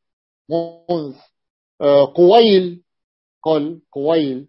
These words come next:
أعاد الواو اللي هي عين الكلمة. آه، بييع،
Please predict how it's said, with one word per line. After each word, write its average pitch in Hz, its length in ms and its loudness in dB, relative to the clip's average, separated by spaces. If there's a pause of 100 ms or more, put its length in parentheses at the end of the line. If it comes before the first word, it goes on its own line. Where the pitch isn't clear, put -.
(200)
أعاد 135 260 -8
الواو 139 580 -6
اللي 120 160 -14
هي 139 40 -10
عين 131 220 -8
الكلمة. 131 600 -6 (380)
آه، 139 140 0
بييع، 185 680 4